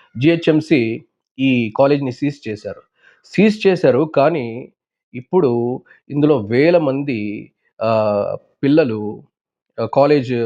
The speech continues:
స్కూల్ పిల్లలు, so ఎడ్యుకేషన్ లేకుండా సడన్‌గా ప్రాబ్లమాటిక్‌గా తయారైపోతుంది. ఇప్పుడు ఎంతోమంది స్కూల్కి వెళ్తూ ఉంటారు, వాళ్ళందరి లైఫ్, ఇప్పుడు ఎంతోమంది స్కూల్ పిల్లల ఎడ్యుకేషన్ ఎలా, ఇప్పుడు ఏం చేస్తారు, వాళ్ళ అకాడమిక్ ఇయర్ చాలా ప్రాబ్లమాటిక్‌గా తయారైపోతుంది.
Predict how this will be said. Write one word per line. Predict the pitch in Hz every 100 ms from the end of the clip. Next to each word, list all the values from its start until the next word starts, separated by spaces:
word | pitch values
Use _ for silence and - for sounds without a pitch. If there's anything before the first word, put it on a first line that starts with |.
| 113 101
స్కూల్ | - - 143 135
పిల్లలు, | 123 110 95 98 - - _ _ -
so | - 123 107 101 101 - -
ఎడ్యుకేషన్ | 135 160 196 175 160
లేకుండా | 147 147 147
సడన్‌గా | 131 131 151 156 151
ప్రాబ్లమాటిక్‌గా | 127 131 139 135 123 123 131
తయారైపోతుంది. | 120 107 95 95 - 117
ఇప్పుడు | 113
ఎంతోమంది | 123 139 170 143
స్కూల్కి | 123 147 151 135
వెళ్తూ | 123 127
ఉంటారు, | 104 104 - _ - _ -
వాళ్ళందరి | 110 139 160 160
లైఫ్, | 131 135 - 120 - -
ఇప్పుడు | - 123
ఎంతోమంది | 123 151 180 170 151 135
స్కూల్ | - 160 180 170
పిల్లల | 156 135
ఎడ్యుకేషన్ | 123 147 165 156 135
ఎలా, | 123 117 120 -
ఇప్పుడు | 117 127
ఏం | 120 143
చేస్తారు, | 156 151 - 131 117 104 - _ _ _ _
వాళ్ళ | 110 120 113 107 104 - 55 - _ -
అకాడమిక్ | 135 170 190 170 156
ఇయర్ | 165 131 113 113 - _
చాలా | - 139
ప్రాబ్లమాటిక్‌గా | 135 139 143 156 156 143 139 131
తయారైపోతుంది. | 120 113 104 104 - 92